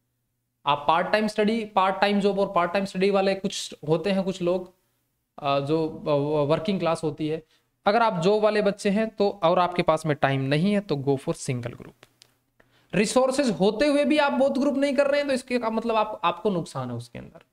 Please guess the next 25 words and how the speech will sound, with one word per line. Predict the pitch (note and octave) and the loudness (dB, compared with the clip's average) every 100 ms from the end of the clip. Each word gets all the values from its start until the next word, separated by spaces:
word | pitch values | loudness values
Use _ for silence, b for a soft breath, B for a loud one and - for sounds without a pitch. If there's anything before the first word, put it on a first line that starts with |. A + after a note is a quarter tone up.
| _ _ _ _ - | _ _ _ _ -4
और | |
आपके | F3 F3+ A3 | -2 -2 -2
पास | G3+ G#3 | -2 -2
में | G#3 | -2
रिसोर्सेज | F#3+ G#3 G3+ G#3+ G#3 | -2 -4 -6 -6 -6
नहीं | G3+ G3 | -4 -4
है, | G#3 G3+ | -6 -4
आप | D3 | -4
दिमाग | D3 D#3 E3 | -4 -4 -6
से | - E3+ | -6 -8
थोड़े | D#3 D#3+ | -4 -4
से, | D#3+ E3 b b b | -4 -8 b b b
अ, | C#3 C#3 | -2 -2
शार्पन | C#3+ D3 D3 E3+ | 0 0 0 -2
नहीं | D#3+ D#3+ E3 | -4 -4 -4
है, | F3 | -6
तो | F3 | -8
उस | D#3+ | -10
केस | - D3 C#3 | -10 -12 -10
में | |
आपको | B2 - | -12 -12
सिंगल | C#3 C3 B2 | -14 -12 -12
ग्रुप | B2 C3+ | -12 -12
करना | B2+ B2 C#3+ - _ - | -12 -10 -10 -12 _ -20
चाहिए। | C3+ B2+ | -20 -20